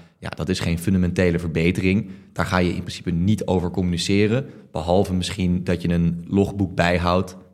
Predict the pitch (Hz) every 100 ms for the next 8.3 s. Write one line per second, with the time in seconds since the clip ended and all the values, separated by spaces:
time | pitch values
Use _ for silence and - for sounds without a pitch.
0 | _ - 85 85 98 92 92 90 87 -
1 | 82 85 92 85 85 - 92 90 85 82
2 | 85 85 90 85 85 82 82 82 82 -
3 | - - 92 - 90 85 - 90 117 151
4 | - - _ _ _ 90 80 80 - -
5 | - - - - 90 90 - 87 85 85
6 | - 90 92 85 80 82 78 107 95 85
7 | 87 - 82 82 80 87 107 110 - -
8 | - -